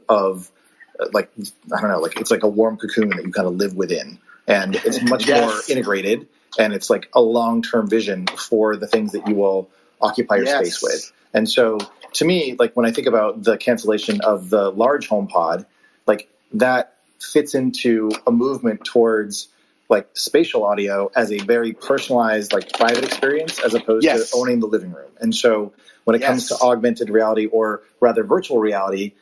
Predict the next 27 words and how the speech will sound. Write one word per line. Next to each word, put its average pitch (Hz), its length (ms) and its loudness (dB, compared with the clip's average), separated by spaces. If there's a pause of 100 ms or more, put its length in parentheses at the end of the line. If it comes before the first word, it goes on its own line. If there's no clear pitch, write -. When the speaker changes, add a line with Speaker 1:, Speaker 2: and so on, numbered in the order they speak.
(140)
Speaker 1:
as 110 180 2
the 107 100 0
near-term 117 600 0
solution, 104 420 -2
I 104 100 0
feel 127 180 2
like 110 200 -2
Apple 120 300 0
will 107 80 0
spend 104 480 -2
five 110 280 0
to 110 60 -2
six - 300 -6
years 107 220 0
building 107 280 0
out 101 140 0
their 98 100 -2
virtual 117 440 0
reality, 95 560 -2 (260)
like, 92 220 0 (280)
solution 104 580 -2
or 80 120 0
product, 101 540 0
Speaker 2:
For, 160 100 -2 (260)
for, - 140 2
Speaker 1:
which - 260 0
also 143 540 2